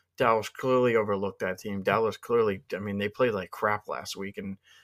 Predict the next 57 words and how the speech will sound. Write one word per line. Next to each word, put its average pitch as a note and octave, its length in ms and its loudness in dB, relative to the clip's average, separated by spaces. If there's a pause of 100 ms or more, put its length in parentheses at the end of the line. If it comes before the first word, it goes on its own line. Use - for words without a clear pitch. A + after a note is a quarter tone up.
(240)
know, E3 60 4
the C3+ 180 8
Arizona B2+ 420 4
Cardinals A#2 360 2
were G#2+ 160 2
up G#2+ 140 -2
against G#2+ 320 -2
the F#2+ 60 -4
wall, G2 480 2
you A2 100 -8
know, F#2+ 220 -4
at G#2 140 -2
home. G#2 340 -6 (420)
Uh, - 140 -6
overall, B2+ 440 8
I G#2+ 100 4
don't G#2+ 200 0
think A2 140 -2
that G2+ 120 -2
they're G2 160 2
very G2+ 300 2
good. G2 360 -6 (120)
Uh, F#2+ 300 -4
I A2 100 0
would G2+ 200 -6
still G#2 340 -4 (400)
consider G#2+ 440 2
them G#2 220 -4
probably G#2+ 440 0
the G#2 240 -4
worst G#2+ 300 -2
team A2 220 -8
in G2+ 80 -6
the F#2+ 100 -8
league. A2+ 340 -2 (600)
As A#2+ 100 -4
far F#3 200 8
as D#3 100 4
the C3+ 80 0
best C3 280 6
team C3 200 0
in B2 80 2
the A#2+ 80 2
league, A#2+ 240 -2
it's D3 160 0
hard G#3 180 6
for G#3 100 -2
you F3 120 2
not B2 260 4
to A2+ 60 -6
say G2+ 200 0
San F#2 280 -4
Francisco, G#2 500 -6
and A#2+ 80 2
I C#3+ 80 2
get G#2 300 -2
that. F2 220 -10